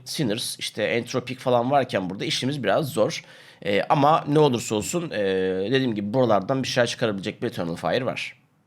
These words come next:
Evet, kimine göre iyi, kimine göre kötü bir haber var sırada. Akuma'nın C S G O takımı dağıldı. Akuma'yı biz nereden hatırlıyoruz? Bir C S bölgesi takımı olmakla beraber tabii ki de hile şüphesiyle beraber hatırlıyoruz.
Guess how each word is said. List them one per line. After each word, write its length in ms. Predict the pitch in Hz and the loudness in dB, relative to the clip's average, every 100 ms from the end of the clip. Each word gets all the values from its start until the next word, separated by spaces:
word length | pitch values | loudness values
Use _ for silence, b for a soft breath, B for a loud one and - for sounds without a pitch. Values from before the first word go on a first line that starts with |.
| _ _ _ _ _ _ - | _ _ _ _ _ _ 0
Evet, 160 | 202 156 | 2 2
kimine 300 | 156 156 175 | 2 2 4
göre 260 | 175 180 | 4 4
iyi, 180 | 165 175 | 2 0
kimine 300 | - 156 139 | -2 -4 0
göre 180 | 151 156 | 2 2
kötü 280 | 139 - 123 | -2 0 0
bir 60 | |
haber 280 | 110 113 120 | 2 6 6
var 180 | 101 127 | 4 0
sırada. 340 | - 90 80 | 0 -2 -2
Akuma'nın 460 | - 104 - 107 98 | -2 -4 0 0 0
C 220 | - 110 | 0 -2
S 60 | - | -2
G 60 | 110 | -6
O 60 | |
takımı 360 | - - 156 131 | -6 -4 -2 4
dağıldı. 380 | 117 101 92 - | 4 4 0 -6
Akuma'yı 420 | - 143 147 151 | -4 0 2 2
biz 140 | 131 | 2
nereden 300 | 131 156 131 | 4 4 2
hatırlıyoruz? 640 | 101 - 76 78 101 151 - | 0 -2 -6 -4 -4 -6 -8
Bir 140 | 101 | -8
C 340 | 107 123 117 123 | -4 0 2 2
S 80 | |
bölgesi 300 | 120 107 107 | -2 -4 -4
takımı 240 | 123 - 113 | -6 -2 -2
olmakla 440 | 110 113 - 90 | 0 -2 -2 -4
beraber 400 | 82 82 127 127 | -2 0 0 -2
tabii 220 | 131 92 | -4 -4
ki 120 | 87 82 | -4 -4
de 220 | 143 151 | -2 -4
hile 300 | - 117 113 | -6 -4 -2
şüphesiyle 580 | 127 - 110 117 90 80 | -4 -4 -6 -4 -4 -4
beraber 320 | 78 80 127 | -2 0 0
hatırlıyoruz. 760 | 127 117 107 90 85 156 - | 0 -6 -6 -4 -4 -4 -8